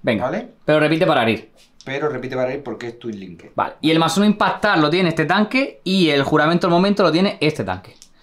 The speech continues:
Speaker 2: Muy bien.
Speaker 1: Pues venga, dale. Si falla, repetirá. ¿Qué ha sacado?
Speaker 2: Un dos, con lo cual repetiré por ahí
Speaker 1: Repetirás.
Speaker 2: con Han.
Speaker 1: E impacta.
Speaker 2: Impacta. Y ahora repetiré para herir. Es fuerza catorce. ¿Qué resistencia tienes tú?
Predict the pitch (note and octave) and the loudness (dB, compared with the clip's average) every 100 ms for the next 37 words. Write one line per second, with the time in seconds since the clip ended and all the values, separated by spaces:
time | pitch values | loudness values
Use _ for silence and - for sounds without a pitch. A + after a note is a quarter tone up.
0 | - F#2+ D#2+ _ _ G3+ A#3 A#3+ A#3+ C3+ | -20 -18 -20 _ _ 0 2 2 2 -2
1 | - - - - _ _ _ _ _ _ | -8 -20 -20 -20 _ _ _ _ _ _
2 | _ - D3 G#3 G3 D3+ C#3+ D3 F3 C4 | _ -2 0 2 2 2 0 2 2 2
3 | F4+ - - _ - D3 G#3 - _ _ | 0 -4 -18 _ -8 -4 -4 -8 _ _
4 | _ - A#2 G#2 C#3+ - F#2+ F2+ F#2 F#2+ | _ -14 -8 -6 -8 -10 -12 -8 -6 -6
5 | G2+ F#2+ F#2+ - B2 A#2 A#2 A2+ D3+ E3+ | -8 -8 -8 -6 -2 -2 0 0 0 -2
6 | - A3 - - _ _ _ _ _ - | -6 -10 -10 -20 _ _ _ _ _ -20
7 | - - B2 A#2 C#3+ C#3+ B3 - - A#2 | -20 -4 -2 0 -2 0 0 0 -4 -10
8 | - D#3+ G3 - _ _ - - _ - | -4 -4 -4 -14 _ _ -20 -20 _ -6
9 | A2 A#2 A2+ A2+ A2 A2 A2+ A#2 A#2+ D#3+ | -2 0 -2 -4 -4 -2 0 -2 -2 -2
10 | G3 - - G#2 - A2+ A2 G#2+ C3 D3+ | -6 -10 -16 -14 -8 -4 -2 -2 -4 -6
11 | B2 A2+ A2+ A2 G#2+ G#2 G#2 G#2 - D3+ | -8 -8 -12 -12 -14 -14 -12 -14 -12 -14